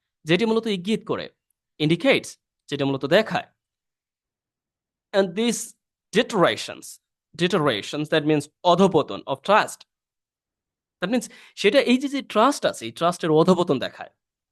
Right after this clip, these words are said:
And it is the warning sign। এটা, এইটা একটা সতর্কতামূলক লক্ষণ। মানে, মানে এটা আমরা ভয়ঙ্কর অর্থ ব্যবহার করতে পারি। And when people, যখন মানুষ believe, বিশ্বাস করে, that success depends on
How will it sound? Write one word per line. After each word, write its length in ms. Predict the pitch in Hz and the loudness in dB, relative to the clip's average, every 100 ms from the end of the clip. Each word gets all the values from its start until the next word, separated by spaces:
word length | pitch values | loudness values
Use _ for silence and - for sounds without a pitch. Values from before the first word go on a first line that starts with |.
| _ _ _ _ | _ _ _ _
And 120 | 147 | -6
it 180 | 160 165 | 0 0
is 120 | 226 | -2
the 140 | 214 220 | -2 0
warning 380 | 196 285 294 - | 2 2 0 -4
sign। 220 | - 110 - _ _ _ _ _ _ | -8 -8 -12 _ _ _ _ _ _
এটা, 260 | 247 330 320 - _ _ _ _ _ _ | -2 0 0 -2 _ _ _ _ _ _
এইটা 280 | 156 156 190 | -2 0 0
একটা 400 | - 127 156 302 _ _ _ _ | 0 0 0 -2 _ _ _ _
সতর্কতামূলক 1080 | - - 170 160 170 147 139 113 107 95 _ _ | -12 -2 0 2 0 -2 -4 -6 -8 -10 _ _
লক্ষণ। 460 | 147 151 - - 90 - | -2 -2 -8 -16 -14 -10
মানে, 200 | 220 - _ | -10 -10 _
মানে 180 | 170 170 | -8 -6
এটা 180 | 139 165 _ _ | -6 -10 _ _
আমরা 300 | 143 185 240 | -8 -4 -4
ভয়ঙ্কর 380 | 202 143 143 139 | -2 0 0 -2
অর্থ 160 | 120 131 | -6 -8
ব্যবহার 260 | 107 107 | -10 -12
করতে 200 | - 95 | -14 -14
পারি। 220 | 107 175 339 _ _ _ _ _ _ - | -4 -4 -4 _ _ _ _ _ _ 2
And 120 | 175 | 2
when 460 | 156 254 330 - - _ _ | 4 4 4 0 -14 _ _
people, 400 | 233 247 247 104 | 0 0 -2 -6
যখন 380 | 107 151 151 135 | 0 0 2 -2
মানুষ 400 | 117 131 143 131 | 0 0 2 0
believe, 600 | 113 131 185 214 139 101 - _ _ _ _ _ - | -4 -4 -2 -2 -6 -10 -18 _ _ _ _ _ -4
বিশ্বাস 440 | 147 - 151 - | 0 4 2 2
করে, 180 | 127 113 | -4 -2
that 180 | 131 120 | -2 -2
success 400 | - 160 - 123 | -2 -2 -2 -6
depends 360 | 131 139 131 131 | -4 -2 -2 0
on 240 | 127 107 | 0 0